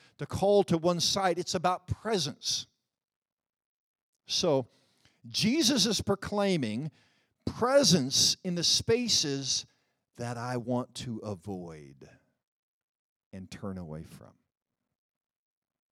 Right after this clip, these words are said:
Blessed are those who recognize God can be present in the pain.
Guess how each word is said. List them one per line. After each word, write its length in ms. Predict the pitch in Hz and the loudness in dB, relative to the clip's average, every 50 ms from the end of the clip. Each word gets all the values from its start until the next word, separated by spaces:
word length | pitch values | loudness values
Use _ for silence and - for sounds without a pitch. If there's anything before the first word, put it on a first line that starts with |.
| _ _ _ _ _ _ _ - | _ _ _ _ _ _ _ -10
Blessed 500 | 95 110 113 139 175 165 - - 175 160 | -8 -6 -4 -2 -2 -4 -4 -6 -6 -6
are 120 | 156 143 | -6 -4
those 300 | 131 139 139 139 123 - | -2 -2 -2 -2 -2 -4
who 100 | 131 117 | -6 -6
recognize 720 | 107 117 131 139 - - 110 92 101 101 104 98 95 92 90 | -6 -6 -6 -6 -8 -10 -16 -14 -10 -10 -8 -8 -10 -10 -12
God 380 | 90 90 104 107 120 117 - - | -10 -8 -8 -6 -8 -10 -12 -12
can 200 | - 113 104 95 | -10 -10 -8 -8
be 160 | 101 98 90 - _ _ - - - - | -8 -10 -10 -12 _ _ -20 -20 -18 -14
present 760 | 135 143 143 131 120 - 104 90 87 90 - - - - - _ _ _ _ _ _ _ _ _ _ _ _ _ _ _ _ _ _ _ _ _ _ _ _ _ _ _ _ _ _ _ _ _ _ _ _ _ _ _ _ - | -12 -12 -10 -8 -8 -8 -8 -10 -12 -12 -14 -18 -20 -20 -20 _ _ _ _ _ _ _ _ _ _ _ _ _ _ _ _ _ _ _ _ _ _ _ _ _ _ _ _ _ _ _ _ _ _ _ _ _ _ _ _ -12
in 120 | 101 98 | -10 -10
the 80 | 92 90 | -10 -8
pain. 480 | - 127 113 104 92 85 78 71 76 | -8 -8 -8 -8 -10 -12 -14 -18 -20